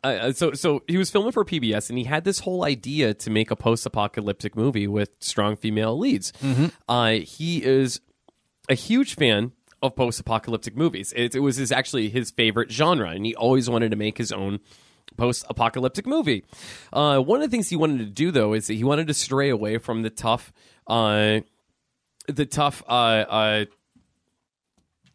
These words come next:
Speaker 1: sorry, Will. I just threw a pen at our, uh, our co-host here.
Speaker 2: The only
Speaker 1: Uh,
Speaker 2: black guy in the studio.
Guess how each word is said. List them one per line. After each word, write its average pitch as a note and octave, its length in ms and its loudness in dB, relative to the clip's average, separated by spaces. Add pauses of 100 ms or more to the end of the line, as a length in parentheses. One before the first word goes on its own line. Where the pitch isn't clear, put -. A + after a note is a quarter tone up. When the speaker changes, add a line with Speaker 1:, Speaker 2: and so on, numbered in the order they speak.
(640)
Speaker 1:
sorry, G#2 320 -2
Will. G2+ 200 -4 (520)
I G#2+ 60 -4
just - 240 -8
threw G#2+ 100 -2
a G2+ 40 0
pen G2+ 200 -2
at G2 140 0
our, G2 260 -2
uh, G2 80 -4
our G2+ 460 -6
co-host G2 440 -4
here. G2 140 -2 (320)
Speaker 2:
The A#2 60 -14
only A#2 120 -2
Speaker 1:
Uh, A2+ 120 4
Speaker 2:
black G#2 160 2
guy A2 120 -8
in G#2+ 80 -12
the G#2+ 40 -16
studio. A#2 360 -16